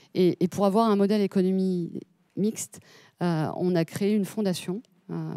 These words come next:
voilà, euh, qui aujourd'hui va être, euh, hébergée par la Fondation Hippocrène, qui est donc une fondation, euh, qui partage les mêmes valeurs que les miennes, euh, des valeurs européennes, et qui est très proche du projet européen.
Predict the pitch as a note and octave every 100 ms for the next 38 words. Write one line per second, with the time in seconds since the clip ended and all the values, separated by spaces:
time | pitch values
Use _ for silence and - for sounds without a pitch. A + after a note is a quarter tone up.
0 | D#3 E3 F#3 - - - - - _ -
1 | E3+ D#3 D3+ G1+ - D3 - - E3+ D#3
2 | E3 E3+ F#3+ F3 E3+ D#3+ - D#3 D3 C3+
3 | B2+ G#1+ G#1+ E3 D#3+ D#3+ F3+ E3 D3+ D3+
4 | F#3 D#3+ - F3 D#3 F3+ - F#3+ G3+ F#3
5 | - _ _ _ _ - - - - F3
6 | D#3+ F3 F3 F#3 D#3+ - F3 E3+ E3 -
7 | G3+ F3+ D3+ - - - _ - D#3 D3+
8 | G3 F#3 E3+ F3 F3+ E3+ E3+ E3+ - D#3+
9 | D#3+ F3 G#3 G#3 - - - - - D#3
10 | D3+ - D3+ D#3 D#3 E3+ D#3+ E3 D#3 D3+
11 | D3 F#3+ G#3 F3+ - - _ - D#3+ -
12 | F3+ E3 D#3+ E3+ E3 D#3+ D3+ D3 D#3 F#3